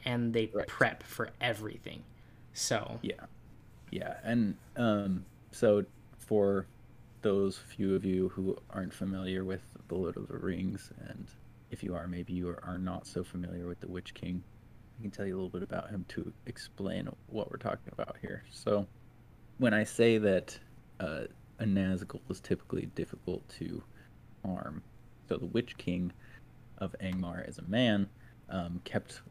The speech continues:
Speaker 2: living through centuries by the evil magic of Sauron, and now takes the form of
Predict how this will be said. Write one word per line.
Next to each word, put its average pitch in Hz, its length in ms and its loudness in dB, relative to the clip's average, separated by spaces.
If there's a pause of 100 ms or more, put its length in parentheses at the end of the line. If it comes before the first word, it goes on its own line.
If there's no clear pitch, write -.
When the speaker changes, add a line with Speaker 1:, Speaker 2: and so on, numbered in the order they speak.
Speaker 2:
living 92 480 2 (480)
through 92 180 2
centuries 90 720 0
by 87 260 0 (200)
the - 160 -2
evil 90 240 -4
magic - 440 -8
of - 100 -12 (640)
Sauron, 76 440 -4 (440)
and 87 480 -2 (520)
now 92 300 0
takes - 240 -4
the - 100 -8
form 73 260 -6
of - 100 -6